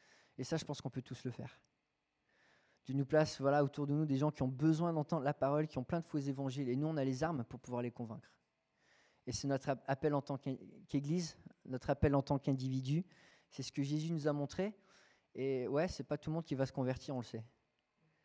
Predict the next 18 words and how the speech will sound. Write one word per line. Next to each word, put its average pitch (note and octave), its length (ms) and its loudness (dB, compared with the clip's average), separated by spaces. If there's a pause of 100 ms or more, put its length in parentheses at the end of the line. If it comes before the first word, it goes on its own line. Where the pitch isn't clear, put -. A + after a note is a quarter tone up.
(720)
Et, B2 200 -2
euh, A#2 220 0
c'est C3 160 -4
pas D#3+ 140 -2
tout - 120 -4
le D#3+ 40 4
monde E3 100 4
qui - 100 -8
a C#3+ 40 4
entendu C#3 280 -2
Jésus D3 280 2
qui C#3 120 -6
s'est B2 140 -2
converti, A2+ 460 -6
c'était, A#2 480 -4
c'était - 320 -6
un A#2+ 80 0
faible. A#2+ 420 -6